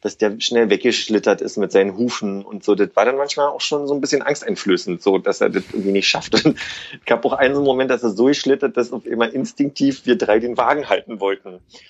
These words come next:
Was für alle, die sich grad nicht vorstellen können, wie groß und schwer so ein Wagen ist,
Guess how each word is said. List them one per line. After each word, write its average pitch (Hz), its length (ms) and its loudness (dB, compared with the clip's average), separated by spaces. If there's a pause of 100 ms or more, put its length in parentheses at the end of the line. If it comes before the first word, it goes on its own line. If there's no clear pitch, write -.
(440)
Was 120 200 0
für - 180 -6
alle, 139 160 -4
die 135 100 -6
sich 135 180 -12
grad 127 200 -6
nicht 135 160 -8
vorstellen 143 340 -4
können, 127 180 -6
wie 117 120 -6
groß 143 280 0
und 127 100 -6
schwer 135 180 4
so 127 60 -2
ein 120 80 -4
Wagen 120 220 2
ist, - 220 -12